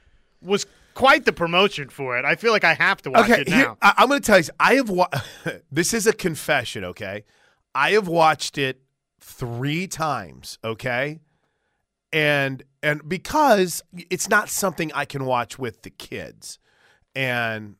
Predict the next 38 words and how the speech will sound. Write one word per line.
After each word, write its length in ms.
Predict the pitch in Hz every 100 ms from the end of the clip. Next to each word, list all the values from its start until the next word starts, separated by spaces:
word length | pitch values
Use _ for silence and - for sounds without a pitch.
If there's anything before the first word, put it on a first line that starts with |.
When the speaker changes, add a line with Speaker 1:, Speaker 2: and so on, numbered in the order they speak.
| -
Speaker 2:
I 60 |
mean, 180 | 113 113
we're 180 | 123 127
hosting 400 | 113 135 - 120
family 480 | - 123 120 117 113
for 120 | 107
the 60 |
fourth 260 | - 117 107
of 80 | 117
July, 380 | 110 107 101 101
so 160 | -
I'm, 140 | 92 87 - - _ _ _ _ _ _ _
my 60 | 107
wife 220 | 131 135
constantly 600 | - - 123 147 - 147
finds 320 | - 131 123
something 640 | - - 131 120 139 131 113
new 320 | 127 120 110
to 80 | 110
do 200 | 117 117
in 60 |
the 80 | 107
yard. 380 | 104 107 90 85
Like, 260 | 151 185 185
for 140 | 185
instance, 500 | 160 - 147 120 - _ _ _
yesterday, 400 | 147 160 180 -
she's 80 | 143
like, 100 | 123 _ _ _ _ 143
"Do 80 |
you 80 | 196
think 180 | 349 330
we 60 | 311
should 260 | - 196
dig 220 | 139 139
up 140 | 151 151
that 240 | 139 -
stump?" 500 | - - 101 131 -